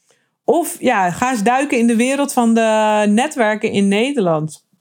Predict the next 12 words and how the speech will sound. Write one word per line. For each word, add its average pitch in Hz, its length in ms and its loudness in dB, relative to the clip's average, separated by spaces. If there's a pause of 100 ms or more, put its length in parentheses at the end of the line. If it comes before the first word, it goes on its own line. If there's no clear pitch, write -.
(1700)
Want 233 160 2
je 247 80 0
kunt 277 180 0
het 254 140 0
ook 277 120 -4
prima 269 260 2
zonder, 220 600 0
overigens 220 420 0
zonder 240 300 2
software 185 500 0
verkennen, 180 420 -2
hè? 233 300 0